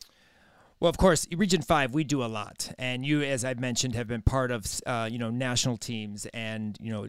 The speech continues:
all-star teams and what have you. Um, can you just talk about three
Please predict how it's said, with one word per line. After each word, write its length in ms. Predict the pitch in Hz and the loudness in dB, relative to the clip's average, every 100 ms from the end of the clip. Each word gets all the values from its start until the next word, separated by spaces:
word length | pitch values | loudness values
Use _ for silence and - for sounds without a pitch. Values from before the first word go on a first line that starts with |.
| - | -8
all-star 460 | 123 127 - 120 101 | -4 -4 -4 -6 -6
teams 500 | - 110 101 95 104 | -6 -8 -8 -10 -10
and 140 | 101 | -10
what 160 | 101 101 | -8 -8
have 220 | 98 107 | -10 -10
you. 100 | 107 - - - - | -14 -14 -14 -16 -8
Um, 380 | 139 143 139 - - | -4 -2 -4 -8 -2
can 160 | 262 | 2
you 140 | 339 381 | 4 4
just 240 | 294 - | 4 4
talk 260 | 196 180 165 | 4 6 4
about 300 | 139 131 - | 0 -2 -6
three 580 | - 139 135 107 80 | -12 -8 -6 -6 -8